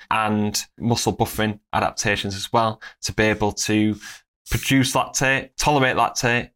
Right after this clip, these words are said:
but also be able to control it as well. Whereas if their lactate profile was quite steady, but then their heart rates were quite high,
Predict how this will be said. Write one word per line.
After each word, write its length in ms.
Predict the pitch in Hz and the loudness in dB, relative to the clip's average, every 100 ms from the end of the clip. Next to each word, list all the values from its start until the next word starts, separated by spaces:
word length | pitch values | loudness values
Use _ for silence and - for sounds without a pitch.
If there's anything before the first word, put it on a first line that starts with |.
| - | -4
but 120 | 107 | 0
also 340 | 117 117 - | 2 2 0
be 160 | 101 107 | 0 2
able 220 | 107 107 | 2 0
to 120 | - | -8
control 540 | - 104 98 104 104 101 | -6 -6 -4 -4 -2 -4
it 80 | - | -6
as 160 | - | -6
well. 220 | 87 107 - | -4 -4 -2
Whereas 340 | 113 110 98 | 2 2 2
if 140 | 120 - | 0 2
their 140 | 117 | 2
lactate 500 | 113 117 - 117 - | 2 2 0 -2 -2
profile 380 | - 110 - 107 | 0 0 2 0
was 160 | 101 - | 0 -4
quite 400 | - 101 101 - | 0 2 2 0
steady, 500 | - 143 143 170 175 _ _ _ | -4 -2 0 0 -4 _ _ _
but 100 | 107 | -2
then 200 | 107 107 | 2 2
their 160 | 104 104 | 4 2
heart 320 | - 127 113 | 4 2 2
rates 240 | 117 - | 0 -2
were 80 | - | -6
quite 320 | - 104 92 | -2 0 0
high, 480 | - - 127 160 190 | -2 0 2 2 -4